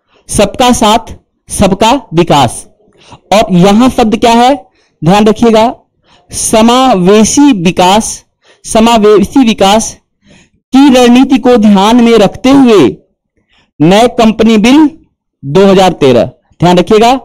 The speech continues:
नाइनटीन फिफ्टी सिक्स बिल की जगह पर दो हज़ार तेरह में बिल लाया गया यशवंत सिन्हा कमेटी द्वारा। कंपनी बिल दो हज़ार तेरह में सामूहिक सामाजिक उत्तरदायित्व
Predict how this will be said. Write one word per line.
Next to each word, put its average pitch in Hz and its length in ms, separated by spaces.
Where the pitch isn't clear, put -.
नाइनटीन 220 600
फिफ्टी 277 380
सिक्स - 480
बिल 214 180
की 220 120
जगह 196 260
पर 269 360
दो 170 220
हज़ार 214 200
तेरह 220 320
में 214 220
बिल 196 120
लाया 165 240
गया 220 260
यशवंत 226 380
सिन्हा 208 260
कमेटी 165 300
द्वारा। 110 220
कंपनी 247 320
बिल 269 160
दो 262 180
हज़ार 247 180
तेरह 240 300
में 254 300
सामूहिक 226 1000
सामाजिक 208 920
उत्तरदायित्व 190 1120